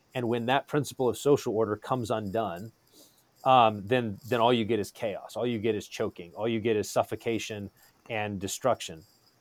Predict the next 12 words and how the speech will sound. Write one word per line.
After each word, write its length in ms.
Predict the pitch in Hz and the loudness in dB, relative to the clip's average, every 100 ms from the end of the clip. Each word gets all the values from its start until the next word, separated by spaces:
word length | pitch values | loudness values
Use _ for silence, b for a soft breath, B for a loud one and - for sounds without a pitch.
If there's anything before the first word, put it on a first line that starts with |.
| _ _ - - | _ _ -20 -2
And 360 | 170 170 139 | 4 4 4
you 100 | 120 | 0
can't 400 | 110 - 151 117 | -6 -2 -2 -2
do, 180 | 104 135 | 0 2
you 180 | 131 117 | 2 -2
can't 260 | - 156 113 | -2 -2 0
get 120 | 120 | 0
anything 380 | 120 110 110 95 | 0 -4 -4 -4
done. 280 | 101 80 | -4 -4
So 60 | - | 0
that's 220 | 131 131 | 2 2
the 220 | - 107 | 0 -4